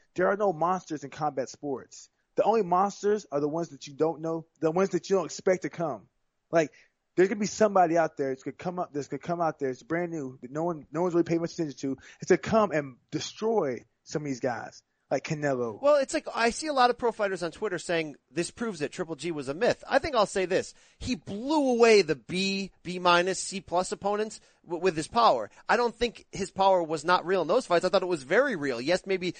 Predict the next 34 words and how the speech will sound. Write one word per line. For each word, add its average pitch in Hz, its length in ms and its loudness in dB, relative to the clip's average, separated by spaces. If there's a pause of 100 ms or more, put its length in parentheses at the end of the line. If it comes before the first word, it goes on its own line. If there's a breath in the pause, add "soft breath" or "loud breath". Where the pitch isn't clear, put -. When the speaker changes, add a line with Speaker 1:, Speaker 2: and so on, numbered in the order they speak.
(140 loud breath)
Speaker 2:
there 180 80 -2
was 170 100 -2
some 175 140 -4
intimidation 175 840 -2
involved, 139 400 0
like, 131 200 0
like 131 240 -4
Prime 156 260 -2
Tyson. 185 460 -6 (280 loud breath)
But 202 280 0
look, 262 320 0 (340 soft breath)
Danny 214 220 0
Jacobs, 233 520 -2 (260)
kinda 226 220 0
proved 226 220 -4
himself 233 340 0
to 196 80 -10
be 214 200 0
an 202 200 2
A 208 140 2
minus 214 320 2
fighter 254 260 4
in 170 60 -2
that 143 160 2
fight. 127 260 0 (140 loud breath)
Canelo 220 440 6 (180 soft breath)
proved 220 220 -2
himself 226 340 2
certainly 214 420 -2
to 160 40 -20
be 196 160 0
an 185 140 0
A 226 180 2
fighter. 123 420 2